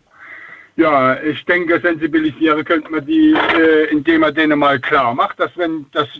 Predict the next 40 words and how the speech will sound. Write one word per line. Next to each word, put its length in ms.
dass, 180
äh, 420
fast 260
kein 180
Blut 300
mehr 160
da 280
ist 140
und 120
wenn 140
mal 140
gar 240
keins 340
mehr 200
da 320
ist 140
und, 300
äh, 640
du 180
hast 240
dann 420
irgendwie 280
einen 100
Unfall 540
und 120
du 80
brauchst, 340
äh, 480
eine 100
Bluttransfusion, 1160
äh, 380
ja, 180
dass 260
das 200
eigentlich 460
dann 460
Tod 380
bedeuten 500
könnte, 500
ne? 140